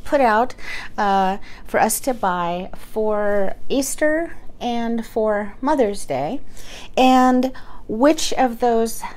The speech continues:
thirty products are my favorites. So that's part of this video, is which of the Mother's Day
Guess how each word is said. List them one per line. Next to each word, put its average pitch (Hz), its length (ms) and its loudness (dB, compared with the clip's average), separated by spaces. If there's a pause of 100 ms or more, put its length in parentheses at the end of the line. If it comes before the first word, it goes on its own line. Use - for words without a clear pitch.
(220)
thirty 214 380 -2
products 175 720 0 (300)
are 190 280 4
my 226 220 -2
favorites. - 680 -4 (460)
So 233 420 4
that's 262 480 2 (220)
part 269 320 4
of 214 300 -2
this 196 440 0 (160)
video, 190 540 2
is 214 320 0
which 277 440 0
of 240 440 2
the 220 460 2 (480)
Mother's 233 440 2
Day 226 680 0